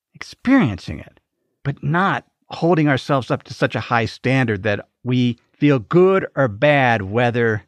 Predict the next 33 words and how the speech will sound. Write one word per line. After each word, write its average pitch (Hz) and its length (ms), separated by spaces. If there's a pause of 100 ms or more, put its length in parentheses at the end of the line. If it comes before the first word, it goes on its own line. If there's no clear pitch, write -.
(100)
a 110 120
particular 123 460
investment 98 760
did 127 140
as 113 180
well 127 600 (120)
as 107 160
we 131 80
thought 117 440
or 98 120
did 95 160
worse 101 280
than 80 120
we 67 100
thought. - 300 (960)
This 160 200
member 175 400
moved 139 300
ten 151 260
percent 117 420
or 104 60
so 107 400
of 107 160
his 104 140
portfolio 98 520
out 90 120
of 87 60
stocks - 540
in 127 140
the 117 80
face 135 400 (120)
of 110 180
the 101 180